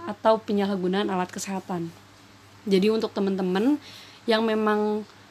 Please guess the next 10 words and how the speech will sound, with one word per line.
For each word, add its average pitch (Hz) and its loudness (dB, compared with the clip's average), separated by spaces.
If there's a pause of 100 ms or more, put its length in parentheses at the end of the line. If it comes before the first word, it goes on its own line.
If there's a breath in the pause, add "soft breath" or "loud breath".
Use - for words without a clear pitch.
(400)
eh, 226 -4
tahu 262 4 (240)
ternyata 214 2
ada 185 0
rekan-rekan 208 -2
atau 208 0
anggota 190 0
keluarganya 202 0
yang 214 0
melakukan 202 -4